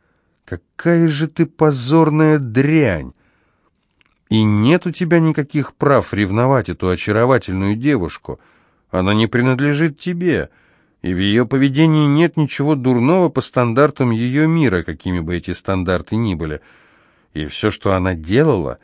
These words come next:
было сделано ради твоей же пользы и твоего комфорта, а это не даёт тебе никаких прав на неё». Я опустил горячую воду,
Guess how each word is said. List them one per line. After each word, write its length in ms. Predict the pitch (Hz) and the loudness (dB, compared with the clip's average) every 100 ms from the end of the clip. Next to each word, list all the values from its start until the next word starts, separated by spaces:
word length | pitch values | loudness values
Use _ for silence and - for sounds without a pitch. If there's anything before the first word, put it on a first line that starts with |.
| _ _ _ - | _ _ _ -10
было 400 | 82 82 98 95 | -6 -2 0 0
сделано 540 | 82 90 98 92 92 | -2 0 2 2 2
ради 240 | 92 85 90 | 0 -2 -4
твоей 460 | 90 101 101 95 | -2 0 0 -2
же 200 | 78 85 | -4 -8
пользы 580 | - 127 165 123 87 82 | -6 0 2 2 -2 -4
и 40 | |
твоего 460 | 80 90 95 92 131 | -6 -4 -2 0 0
комфорта, 880 | 131 139 135 - 101 85 - 85 85 | 0 -2 -2 -4 -2 -2 -2 0 0
а 60 | 90 | 0
это 240 | 113 107 | -2 0
не 120 | 104 | -2
даёт 340 | 98 98 117 - | 0 0 0 -4
тебе 220 | 92 90 | -8 -6
никаких 500 | 90 87 - 90 - | -6 -8 -10 -10 -8
прав 360 | - 85 76 | -2 -2 -2
на 60 | 87 | -8
неё». 380 | 80 78 76 73 _ _ _ _ _ _ _ _ _ _ _ _ _ _ _ - | -8 -8 -8 -10 _ _ _ _ _ _ _ _ _ _ _ _ _ _ _ -6
Я 260 | 95 123 | 0 2
опустил 500 | 123 131 - - 123 | 2 0 0 0 0
горячую 600 | 101 110 113 107 - 101 | 2 2 4 2 0 -2
воду, 460 | 92 135 120 92 | 2 2 2 0